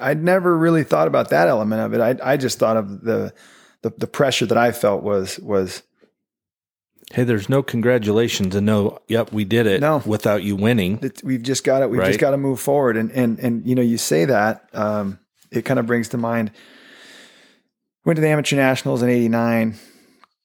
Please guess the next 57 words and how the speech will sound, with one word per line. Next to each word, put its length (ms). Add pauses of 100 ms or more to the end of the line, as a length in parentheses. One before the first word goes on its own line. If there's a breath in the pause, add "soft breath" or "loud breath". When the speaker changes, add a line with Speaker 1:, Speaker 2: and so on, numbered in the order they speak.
Speaker 1:
cleaned 240
house, 520
had 160
an 60
amazing 400
trip 280
against 260
some 100
stiff 280
competition 580
as 120
a 40
kid. 380 (180)
You 120
know, 80
the 80
best 240
guys 180
in 60
the 60
country 360
at 100
that 240
point, 400 (340)
um, 280
turned 240
out 140
to 40
be 120
the 160
best 260
guys 220
in 80
the 60
world, 440 (260)
uh, 160
later 400
in 100
life, 280
Speaker 2:
Right. 120
Speaker 1:
which 100
is 100
really 240
cool. 380 (340 loud breath)
But, 320
um, 460 (420)
I 80
beat 240
those 180
guys 300
at 80
a 20
young 240
age 240
because 260
I 120
was 220